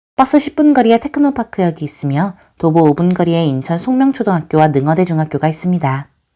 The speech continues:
아파트 이름에 맞게 주변으로 송도 글로벌파크와 미추홀 공원 외에도 여러 개의 공원이 자리하고 있으며 현대 프리미엄 아울렛 송도점과 트리플 스트리트를 도보로 이용할 수 있다는 장점이 있습니다.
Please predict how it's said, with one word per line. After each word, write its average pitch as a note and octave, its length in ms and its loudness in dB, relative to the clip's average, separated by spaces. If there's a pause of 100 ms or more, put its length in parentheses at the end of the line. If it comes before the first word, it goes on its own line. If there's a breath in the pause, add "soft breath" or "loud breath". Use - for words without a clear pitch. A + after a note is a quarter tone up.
(680)
아파트 F#3 320 -2
이름에 G3+ 240 2
맞게 F3 440 0
주변으로 D#3 420 -2
송도 A#3 300 -2
글로벌파크와 D3+ 840 0
미추홀 G3 440 -2
공원 E3 300 0
외에도 C3+ 460 -2 (400 soft breath)
여러 C#3+ 180 4
개의 D3+ 180 2
공원이 C#3+ 320 -2
자리하고 C#3+ 440 -2
있으며 C#3 540 -4 (360 soft breath)
현대 C#4 260 4
프리미엄 C#4+ 420 4
아울렛 F#3+ 360 0
송도점과 F3+ 680 -2
트리플 B3+ 320 0
스트리트를 E3 680 -4 (220 soft breath)
도보로 D#3+ 340 4
이용할 D3+ 340 2
수 D3 120 -6
있다는 C#3+ 280 -4
장점이 D3+ 460 -4
있습니다. D#3+ 580 -2